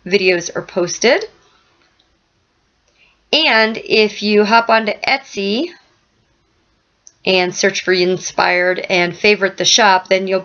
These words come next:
get notices when I post new things in the shop as well. All right, so that's the end of layer two. We're gonna go ahead and outline again. In addition to string art, I also post, um,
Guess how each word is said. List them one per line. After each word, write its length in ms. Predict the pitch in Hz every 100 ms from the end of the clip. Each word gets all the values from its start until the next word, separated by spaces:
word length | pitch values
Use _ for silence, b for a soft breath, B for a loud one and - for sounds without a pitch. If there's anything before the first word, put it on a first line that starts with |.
| -
get 160 | 175
notices 480 | 190 185 180 - 170
when 160 | 175 175
I 100 | 170
post 340 | - 175 -
new 100 | 165
things 360 | 160 180 170 -
in 100 | 175
the 80 | 160
shop 320 | - 165 -
as 120 | 160
well. 280 | 156 - - b b b b b b b _ _ _ _ _ -
All 80 | 214
right, 200 | 226 226
so 120 | -
that's 160 | 190 190
the 80 | 202
end 100 | 202
of 60 |
layer 240 | 202 196 190
two. 280 | - 294 285
We're 100 | 247
gonna 120 | 226
go 140 | 214
ahead 180 | 220 220
and 160 | 220 -
outline 360 | 185 - 214 247
again. 460 | 302 226 202 262 349 _ _ _ _ B B B B B B -
In 140 | 269
addition 380 | 254 277 269 311
to 80 | 302
string 440 | - 277 269 254
art, 520 | - - 208 233 247
I 180 | - 208
also 380 | 208 208 - 214
post, 720 | 208 - 208 202 - - -
um, 640 | 185 180 175 170 165 170 156